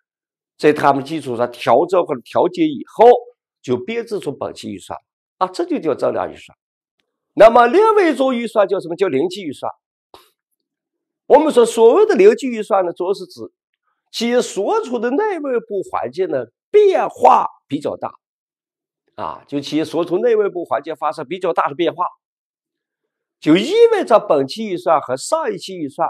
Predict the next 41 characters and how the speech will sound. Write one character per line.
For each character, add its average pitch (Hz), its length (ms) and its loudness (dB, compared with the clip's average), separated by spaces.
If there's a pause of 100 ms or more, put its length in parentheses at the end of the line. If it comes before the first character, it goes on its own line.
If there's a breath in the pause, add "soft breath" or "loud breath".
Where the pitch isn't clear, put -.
或 165 80 -8
者 180 120 -2
本 143 160 4
期 214 160 -12
预 202 60 -12
算 170 160 -2
和 175 100 -8
上 262 280 -6
一 - 40 -10
期 202 140 -12
实 175 220 -12
际 277 220 -10
呢， 226 260 4 (580)
已 143 240 -6
经 185 340 2
不 175 140 2
再 330 240 -2
具 - 140 -10
有 190 140 -4
可 - 180 -6
比 120 160 -12
性 - 160 -14
了。 - 80 -14 (1040)
所 285 480 2
以 226 480 2 (280)
我 151 200 4
们 170 160 6
每 147 260 2
一 185 40 -4
次 170 200 -8
编 156 260 0
预 151 100 -6
算 147 200 -2
的 135 80 -8
时 - 80 -20
候 131 80 -6
怎 127 140 -8
么 147 80 -6
样？ 143 180 -6 (420)
一 165 340 0
切 220 460 -2